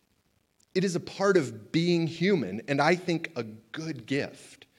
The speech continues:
We'll talk more about this next week as we continue the conversation, but simple living doesn't reject consumption. But it does, I think, resist that materialistic impulse to find our worth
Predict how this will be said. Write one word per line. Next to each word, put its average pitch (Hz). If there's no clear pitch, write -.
We'll 135
talk 143
more 139
about 113
this 92
next 127
week 87
as 90
we 92
continue 127
the 87
conversation, 85
but 80
simple 233
living 131
doesn't 170
reject 120
consumption. 98
But 143
it 127
does, 202
I 123
think, 113
resist 104
that 110
materialistic 156
impulse 151
to 113
find 175
our 139
worth 104